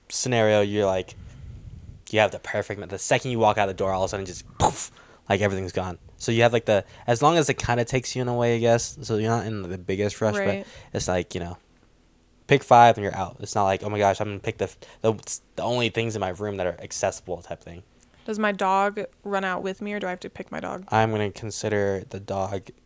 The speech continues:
Speaker 1: something you have to keep.
Speaker 2: Okay, so I'm picking my, taking my dog with me.
Speaker 1: Luna?
Speaker 2: Yeah. I'm taking Hazel with me.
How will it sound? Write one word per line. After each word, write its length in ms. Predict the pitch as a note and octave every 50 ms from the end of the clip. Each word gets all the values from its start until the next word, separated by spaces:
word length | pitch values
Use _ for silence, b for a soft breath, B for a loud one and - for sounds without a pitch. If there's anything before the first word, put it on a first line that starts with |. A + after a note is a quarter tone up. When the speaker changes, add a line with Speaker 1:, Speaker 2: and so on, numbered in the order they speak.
| _ _ _
Speaker 1:
something 460 | - - - G2 F#2+ F#2+ - F#2 F#2
you 100 | F#2+ F#2
have 120 | F2+ F2
to 80 | - -
keep. 260 | - - - - - -
Speaker 2:
Okay, 120 | - A3+
so 120 | G3+ - G#3
I'm 80 | G3
picking 220 | G3 - G3+ G#3+ A3
my, 160 | A#3 B3 A#3 A3 - - G3+ -
taking 220 | - G#3+ G#3 A#3+
my 100 | B3+ B3+
dog 280 | A3+ G3 E3+ E3 E3+ E3+
with 140 | E3+ F3 -
me. 220 | - E3 F#3 G3 - b b b
Speaker 1:
Luna? 340 | - A2+ A2 A2 G#2+ A2 A2+ - _ _ _ _ _ _ _ _ _ _ _ _ _ _ _ _ _ _ _ _ _ _ _ - C4
Speaker 2:
Yeah. 440 | G#3 G3+ G3+ G3+ G3 F#3 F#3 F#3 F#3+ - _ _ _ _ _ _ _ _ _ _ _ _ _ _ _ _ _ _ _ _ _ _ _ _ _ _ _ _ _ _ _ _ _ _ _ _ _ _
I'm 100 | - G3+
taking 260 | - G#3+ G3+ G#3+ A3+
Hazel 400 | A3+ A#3 B3+ A3 G3+ G3+ G#3 G3+
with 180 | F#3+ F#3 F3+ -
me. 240 | F#3+ F3+ F#3 G#3